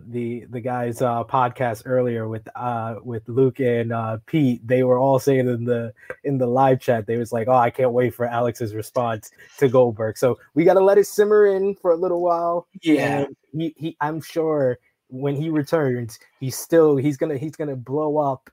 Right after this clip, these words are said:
Speaker 1: and be in anger that not only is Goldberg back, but he's versing someone that probably Alex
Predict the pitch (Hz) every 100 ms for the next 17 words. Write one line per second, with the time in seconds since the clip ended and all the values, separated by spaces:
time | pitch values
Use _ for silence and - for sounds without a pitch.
0 | - 147 135 131 123 123 151 147 139 143
1 | 143 127 113 - _ - 147 156 170 170
2 | 170 160 151 139 _ - 151 147 131 143
3 | 143 139 131 123 135 135 117 110 _ _
4 | _ 127 160 175 - 160 139 185 160 170
5 | 143 170 170 160 165 147 - 170 165 160
6 | 160 156 156 -